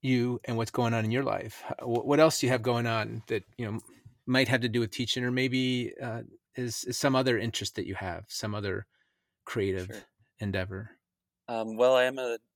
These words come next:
Speaker 2: pretty new father. I have a nine-month-old at home, so that's, that's probably the newest thing that's been happening. Um, it's
Speaker 1: Congratulations.
Speaker 2: really exciting. Um, he's,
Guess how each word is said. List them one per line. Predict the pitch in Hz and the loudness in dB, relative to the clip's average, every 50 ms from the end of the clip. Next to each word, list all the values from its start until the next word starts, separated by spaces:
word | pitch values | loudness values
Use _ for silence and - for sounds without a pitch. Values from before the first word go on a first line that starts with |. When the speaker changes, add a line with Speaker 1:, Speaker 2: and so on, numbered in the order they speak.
| _ _ _ _ _ _ - | _ _ _ _ _ _ -6
Speaker 2:
pretty | - 139 147 135 | -6 -4 -4 -4
new | 135 135 131 | -4 -4 -4
father. | - - 120 117 120 120 127 131 131 131 123 | 0 0 0 0 0 0 0 -2 -2 -2 -2
I | 107 107 | -2 -2
have | 113 107 107 | -2 -2 -4
a | 107 | -4
nine-month-old | 104 104 107 110 113 113 113 107 - - 110 110 104 110 | -4 -2 -4 -4 -4 -4 -6 -6 -4 -2 -2 0 0 0
at | 107 - | 0 0
home, | 107 104 107 110 | -2 -6 -6 -6
so | - - 104 | -8 -6 -4
that's, | 104 101 - - - - - | -4 -4 -4 -6 -10 -10 -4
that's | - 101 101 - - - - - _ _ _ _ _ _ _ _ _ _ _ _ _ | -4 -4 -2 -2 -6 -6 -8 -12 _ _ _ _ _ _ _ _ _ _ _ _ _
probably | - 120 120 120 120 117 | 0 0 2 2 -2 0
the | 104 110 | 0 -2
newest | 107 113 127 127 127 123 123 - - | -2 -2 -2 0 0 0 -2 -2 -4
thing | 120 117 117 | -4 -4 -4
that's | 117 113 110 - - | -6 -6 -8 -8 -10
been | - 117 113 117 | -8 -10 -8 -4
happening. | 117 113 113 113 - 120 123 120 127 135 | -2 -2 -2 -2 -4 -8 -10 -10 -12 -14
Um, | - _ _ _ _ | -16 _ _ _ _
it's | _ - - | _ -6 -2
Speaker 1:
Congratulations. | 117 110 113 107 101 - 107 113 131 143 - - 107 104 98 - - - _ _ _ _ _ _ | 2 2 2 2 2 0 0 0 0 0 -2 -6 -6 -8 -10 -12 -16 -20 _ _ _ _ _ _
Speaker 2:
really | 107 107 107 104 104 | -6 -4 -2 -2 -4
exciting. | 101 - - - 104 104 104 107 110 110 110 - _ _ _ _ _ _ - | -6 -6 -2 0 2 2 2 2 0 -6 -8 -14 _ _ _ _ _ _ -6
Um, | 92 92 92 95 95 | -4 -4 -4 -4 -6
he's, | 101 104 98 95 92 - - - | -10 -10 -10 -6 -4 -6 -6 -6